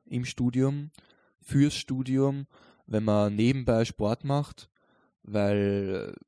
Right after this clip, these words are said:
du lernst, sitzt daheim, okay, stundenlang, aber du kannst irgendwas, du brauchst einen Ausgleich und viele machen das, keine Ahnung, am Abend jeden Tag fortgehen, saufen,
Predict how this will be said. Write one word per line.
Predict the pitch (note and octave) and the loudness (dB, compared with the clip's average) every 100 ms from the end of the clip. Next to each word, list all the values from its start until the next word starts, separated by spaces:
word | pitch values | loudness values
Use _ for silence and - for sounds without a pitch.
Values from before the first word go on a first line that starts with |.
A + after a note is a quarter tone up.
| _ | _
du | - | 0
lernst, | A2 G2+ A#2+ D#3 - | 2 4 4 2 -2
sitzt | D3+ - | -8 -2
daheim, | B2 A2+ G#2+ C3+ | 0 0 0 0
okay, | A#2+ D3 C3+ | 0 2 2
stundenlang, | C3+ C3 B2+ B2+ G#2 A#2 C#3+ - - - - _ _ | 2 -2 0 2 2 2 -2 -8 -20 -20 -20 _ _
aber | A2+ | 2
du | A2+ | 2
kannst | - B2 C#3 - - - _ - | 2 0 -2 -8 -16 -20 _ -2
irgendwas, | B2 B2+ A#2 A#2 - | 0 2 4 2 2
du | A2 | -2
brauchst | G#2+ A2+ - | 0 0 0
einen | B2+ | 0
Ausgleich | G#2+ G#2 - G#2 F#2+ G2 - | 0 0 -2 -4 -2 -4 -4
und | G#2+ G#2 G2+ G2+ - - - | -2 -2 -4 -10 -18 -20 -10
viele | - A2 | 0 2
machen | A2 G#2+ B2 | 4 2 2
das, | A2+ A2 - | 2 2 2
keine | A2+ | 0
Ahnung, | G#2+ A2+ G#2+ | 2 2 0
am | G#2 | -2
Abend | G2 G2+ A2 G#2+ | -2 -2 -4 -2
jeden | G#2+ G#2+ | -2 0
Tag | A2+ G#2+ | -2 -2
fortgehen, | - A2 - B2+ B2 | 0 0 0 -4 -2
saufen, | G2 G#2+ - B2+ | -4 -4 -6 -8